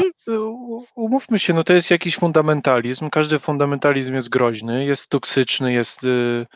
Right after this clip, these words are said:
dlatego mi się wydaje, że to, to, ja, to jakby z-, powie-, powiedziałeś o sekcie, to mi się bardziej wydaje, że chodziło ci o ten radykalizm właśnie, że tutaj jakby to jest to, to jest to jakby kluczowe, no ale niestety, y, religie monoteistyczne mają taką skłonność, no,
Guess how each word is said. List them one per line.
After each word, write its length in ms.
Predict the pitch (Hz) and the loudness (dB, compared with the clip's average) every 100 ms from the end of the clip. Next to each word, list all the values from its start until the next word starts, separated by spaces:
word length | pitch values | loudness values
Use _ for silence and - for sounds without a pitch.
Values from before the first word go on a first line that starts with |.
| - - - - - - | -20 -20 -20 -20 -20 -6
dlatego 260 | 143 143 175 | 0 4 4
mi 80 | 185 | 4
się 100 | 185 | 6
wydaje, 160 | 180 | 6
że 60 | 180 - - - | 4 0 -20 -14
to, 100 | - | -10
to, 140 | 185 185 | -10 -10
ja, 280 | 190 175 | -10 -8
to 120 | - 190 | 0 2
jakby 220 | 196 185 | 2 2
z-, 140 | 180 | -6
powie-, 280 | - 190 175 | -8 -8 -6
powiedziałeś 260 | - 185 - | -2 0 2
o 60 | 170 | 2
sekcie, 360 | 208 220 208 | 2 0 0
to 80 | 190 | 0
mi 80 | 190 | 0
się 100 | 185 | 2
bardziej 220 | 185 180 | 2 4
wydaje, 140 | 185 | 4
że 80 | 185 | 4
chodziło 220 | 185 202 | 2 2
ci 120 | 196 180 | 2 0
o 40 | |
ten 140 | 185 | 4
radykalizm 680 | 175 165 156 190 165 123 113 | 4 4 4 4 4 2 -6
właśnie, 300 | 110 107 - | -10 -10 -10
że 100 | 113 | -10
tutaj 280 | - 156 151 | -8 -4 0
jakby 200 | 139 143 | 0 0
to 140 | - 185 | 2 4
jest 160 | 156 | 4
to, 100 | 135 147 147 160 - _ | -2 -4 -10 -20 -20 _
to 120 | - 165 | -4 -2
jest 180 | 147 | -2
to 80 | 147 | 0
jakby 280 | 135 131 135 | 0 -2 -8
kluczowe, 680 | - 143 - 131 120 139 202 - - - - - | -8 -12 -4 -2 0 0 -2 -8 -20 -20 -18 -2
no 100 | 175 | 2
ale 80 | 220 | 4
niestety, 520 | 233 - 185 - 185 | 2 4 2 4 6
y, 1200 | 190 190 185 180 180 185 185 185 180 175 180 185 | 8 6 4 4 4 2 0 -2 -6 -8 -6 -2
religie 340 | 185 175 151 160 | 0 2 2 2
monoteistyczne 840 | 165 170 165 156 - 135 - 147 151 156 | 4 2 4 2 2 -2 -2 -4 -6 -10
mają 360 | 160 165 165 170 | -16 -6 -4 -2
taką 280 | 170 175 | -2 -2
skłonność, 600 | 170 - 190 165 117 - 113 | -2 2 4 2 -4 -8 -10
no, 220 | 107 | -12